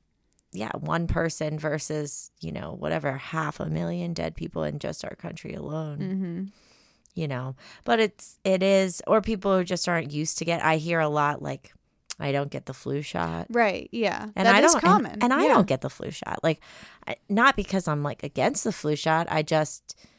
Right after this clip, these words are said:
Speaker 1: am not that worried about getting the flu. And I honestly, no one's ever pitched it to me as you're helping someone else not get the flu.
Speaker 2: Hmm.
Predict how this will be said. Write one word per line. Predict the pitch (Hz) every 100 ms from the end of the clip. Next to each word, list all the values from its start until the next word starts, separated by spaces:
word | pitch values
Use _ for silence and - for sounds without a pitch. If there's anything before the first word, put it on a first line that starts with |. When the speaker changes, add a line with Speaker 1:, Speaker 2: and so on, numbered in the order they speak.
| _ _ _
Speaker 1:
am | 147
not | 151 151
that | 151 113
worried | 139 139
about | 139 135
getting | 143 139 139
the |
flu. | - 214 226 190
And | 196
I | 196 196
honestly, | 202 285 427 - 214 196
no | 185 196
one's | 208 208
ever | 208 196 175
pitched | - 262 - 208
it | 185
to | -
me | 165 156 151 151 -
as | 156 160 156 147 151 - _ _ _ _ _
you're | 175 190
helping | 160 170 160 165 156 151 151 _ _ _
someone | - 165 156 - -
else | 156 170 151 - - -
not | 160 151 123 -
get | - -
the | -
flu. | - - - - - _ _ _ _ _ 220
Speaker 2:
Hmm. | 214 214 202 185 190